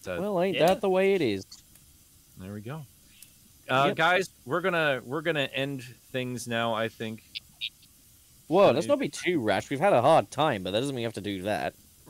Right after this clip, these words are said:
Speaker 1: Oh my god. All right,
Speaker 2: Oh,
Speaker 1: that's
Speaker 2: you mean the show. Okay, you mean today's episode. Got it. <laughs>
Speaker 1: Uh, Makuta Assault with two dollars. Thank you. Eight Crazy Nights is free if you got YouTube Premium. All right, good to know. Not gonna watch it.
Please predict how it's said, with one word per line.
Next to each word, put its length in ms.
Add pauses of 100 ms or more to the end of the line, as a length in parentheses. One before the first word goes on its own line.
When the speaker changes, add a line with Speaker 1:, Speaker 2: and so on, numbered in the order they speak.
(140)
Speaker 1:
Oh 100
my 200 (180)
god. 440
All 80
right, 120
Speaker 2:
Oh, 180
Speaker 1:
that's 80
Speaker 2:
you 40
mean 200
the 100
show. 520 (360)
Okay, 260
you 140
mean 100
today's 360
episode. 480
Got 160
it. 120 (160)
<laughs> 140 (1000)
Speaker 1:
Uh, 140
Makuta 380
Assault 260
with 120
two 80
dollars. 260
Thank 200
you. 200
Eight 180
Crazy 380
Nights 400
is 200
free 360
if 100
you 60
got 240
YouTube 420
Premium. 680
All 160
right, 300
good 200
to 60
know. 360
Not 240
gonna 100
watch 300
it. 100